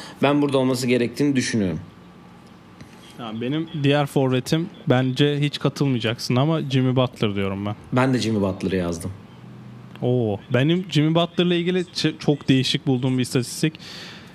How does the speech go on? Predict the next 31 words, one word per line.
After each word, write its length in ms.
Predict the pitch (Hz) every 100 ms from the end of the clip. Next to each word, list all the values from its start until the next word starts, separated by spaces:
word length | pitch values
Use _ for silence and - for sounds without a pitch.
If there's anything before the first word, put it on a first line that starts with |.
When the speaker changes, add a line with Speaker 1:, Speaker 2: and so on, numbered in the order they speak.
| - -
Speaker 2:
Ee, 40 |
bu 260 | 123 120 135
sene, 240 | - 156
geçen 340 | 160 127 147 160
sene 320 | 165 175 160
beş 200 | 131 -
nokta 280 | 147 - 151
altı 420 | 139 139 160 175 - - - - - - - - - 147 -
foul 220 | 139 139
atarken 420 | 139 156 - 147
maç 220 | 127 117
başına 320 | 131 - 170
bu 60 | 143
sene 280 | 147 147 131
dokuz 360 | 127 - -
foul 220 | - 127 113
atıyor. 420 | - 113 104 170 -
İnanılmaz 600 | 123 117 120 120 123 120
bir 40 | 120
artış 460 | 101 - - -
bu. 80 | 117
Speaker 1:
Yapmasınlar 640 | 120 160 170 151 135 123 113
abi. 360 | 110 104 135 185 - - -
Öyle 280 | 127 143 127
diyor 160 | 123 180
ya 220 | 180 120
Harden. 280 | 107 95 101
Speaker 2:
Aynen 200 | 139 147
Speaker 1:
Yapmayın 340 | 135 127 110
Speaker 2:
öyle. 100 | 98
Speaker 1:
abi. 320 | 90 90 165